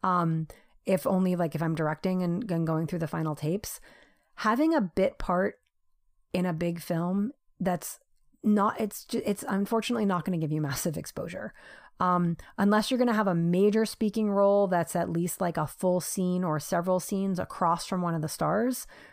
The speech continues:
you know, you can put it in your reel, you can use it for major self-promotion later. No one I know watches a movie and then goes, "Hey, that kid number three on the bike was brilliant. Let's find them and cast them in our next film."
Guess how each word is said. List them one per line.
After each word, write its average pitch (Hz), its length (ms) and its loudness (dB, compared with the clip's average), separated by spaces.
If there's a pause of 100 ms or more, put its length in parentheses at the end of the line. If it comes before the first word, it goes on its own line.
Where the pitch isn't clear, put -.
you 214 100 4
know, 202 80 6
you 180 140 2
can 175 100 -2
put 180 140 -2
it 185 60 0
in 170 80 -2
your 165 140 -2
reel, 233 500 4 (300)
you 190 140 -2
can 185 160 0
use 180 160 2
it - 100 -4
for 185 80 -4
major 170 220 -2
self-promotion 165 680 -2
later. 214 460 2 (720)
No 208 220 6
one 277 240 4
I 190 220 0
know 180 240 2
watches 165 420 -2
a 185 80 0
movie 160 400 0
and 165 160 0
then 165 160 0
goes, 160 400 0 (320)
"Hey, 349 240 6
that 269 260 4
kid 277 240 2
number 269 240 6
three 285 240 2
on 262 80 4
the 202 80 4
bike 240 280 2
was 175 120 0
brilliant. 220 440 4
Let's 240 160 -2
find 240 240 4
them 180 80 4
and 175 100 0
cast 226 220 0
them 185 100 2
in 185 80 0
our 185 80 2
next 220 240 -2
film." 180 380 4